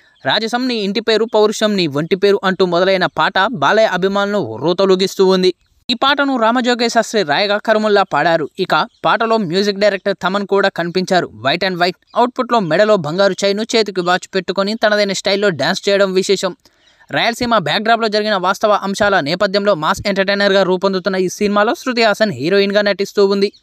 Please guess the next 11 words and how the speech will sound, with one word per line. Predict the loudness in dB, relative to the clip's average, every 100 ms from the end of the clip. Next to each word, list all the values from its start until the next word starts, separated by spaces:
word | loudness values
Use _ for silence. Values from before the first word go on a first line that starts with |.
| _ -20 _ _ -2
ఇక | 0
తాజాగా | 2 2 2 2
విడుదలైన | 2 2 2 0 2
ఈ | 0
యొక్క | 0
సాంగ్ | -2 0 0
మాత్రం | 0 0
మంచి | 0 0 0
రెస్పాన్స్‌తో | 0 0 0 -2
దూసుకెళ్ళిపోతూ | -2 -2 -2 -2 0 0
ఉంది. | 2 0